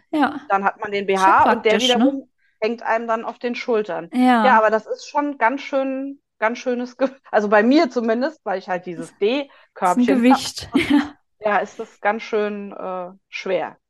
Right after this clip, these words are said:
Speaker 1: Wie sieht das denn so insgesamt mit den Komplikationen aus? Weil das ist ja bei uns häufig eine berechtigte Sorge, wenn Frauen,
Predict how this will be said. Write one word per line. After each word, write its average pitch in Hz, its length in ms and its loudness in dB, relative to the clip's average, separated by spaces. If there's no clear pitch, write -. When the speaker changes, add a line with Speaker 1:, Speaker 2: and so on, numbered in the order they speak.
Speaker 1:
Wie 233 100 4
sieht 269 220 -2
das 320 200 -2
denn 254 140 4
so 233 120 -2
insgesamt 240 600 0
mit 226 160 -2
den 214 140 -2
Komplikationen 185 880 -6
aus? 170 360 -6
Weil 208 100 2
das 220 220 -2
ist 240 180 -6
ja 220 500 0
bei 214 320 -2
uns 302 520 4
häufig 240 380 0
eine 214 120 -2
berechtigte 214 680 -6
Sorge, 247 920 0
wenn 220 180 -2
Frauen, 226 920 -2